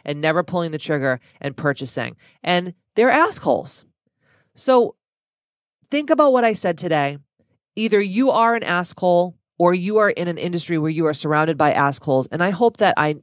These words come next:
I inspired everyone across the board to stop this energy draining, low vibrational frequency fuckery once and for all.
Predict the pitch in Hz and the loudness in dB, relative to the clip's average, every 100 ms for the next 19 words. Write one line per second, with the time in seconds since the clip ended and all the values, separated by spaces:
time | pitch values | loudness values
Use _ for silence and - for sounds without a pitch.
0 | - 151 160 156 - 151 156 147 139 147 | -6 -2 -2 -4 -6 0 2 2 -2 -4
1 | 151 165 170 170 156 143 165 151 139 156 | -2 0 2 0 -2 -6 -2 -2 -2 -10
2 | 127 135 147 175 180 _ _ - 208 190 | -6 0 2 0 -2 _ _ -10 -8 -6
3 | - - 220 247 311 - 160 143 190 190 | -8 -4 0 2 0 -6 -12 0 2 2
4 | - - _ _ _ - 190 220 247 220 | -2 -16 _ _ _ -6 -2 2 2 0
5 | 247 233 175 185 190 185 180 170 165 160 | -2 -4 -4 -4 -2 0 -2 -2 -4 2
6 | 165 185 208 214 214 214 208 151 170 170 | 6 6 6 4 2 2 -2 2 2 2
7 | - 180 175 - - 165 - 160 - 165 | 0 0 0 -4 -2 -2 0 -4 -4 -8
8 | - 165 147 156 151 147 - 143 143 - | -2 -2 0 0 0 -2 -2 -2 -4 -4
9 | 151 - 139 - 131 107 - | -10 -6 -4 0 0 0 -4